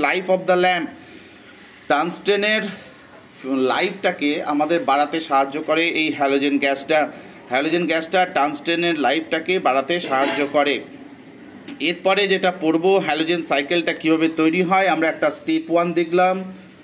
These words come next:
তারপরে step two দেখো, তারপরে step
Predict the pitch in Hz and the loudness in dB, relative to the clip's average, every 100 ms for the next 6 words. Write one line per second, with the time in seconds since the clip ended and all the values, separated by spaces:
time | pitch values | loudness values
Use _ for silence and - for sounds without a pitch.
0 | - - - - 156 151 165 170 156 - | -20 -20 -20 -4 -2 -2 0 -2 -2 -4
1 | 170 160 - 180 180 185 196 196 196 196 | -4 -4 -2 0 0 4 4 4 2 -6
2 | - - - 127 - 147 143 - 170 | -16 -20 -4 -2 -2 -4 -6 -2 -2